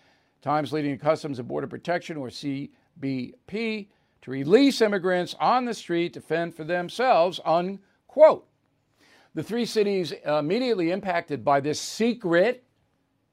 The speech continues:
okay, situation is L A, as mentioned, Albuquerque, New Mexico, Houston, and Dallas.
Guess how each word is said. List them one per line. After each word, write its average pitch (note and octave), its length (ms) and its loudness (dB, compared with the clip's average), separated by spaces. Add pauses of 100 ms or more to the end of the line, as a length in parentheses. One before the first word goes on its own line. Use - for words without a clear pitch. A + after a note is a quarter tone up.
(360)
okay, D#3+ 640 2 (340)
situation E3+ 800 2
is C#3 240 -4
L F3+ 220 8
A, F3+ 120 8
as D#3+ 160 2
mentioned, F3+ 360 -2
Albuquerque, E3 680 0
New D3 80 -4
Mexico, E3 460 -2
Houston, F#3 520 -6
and C#3 120 -6
Dallas. - 440 -10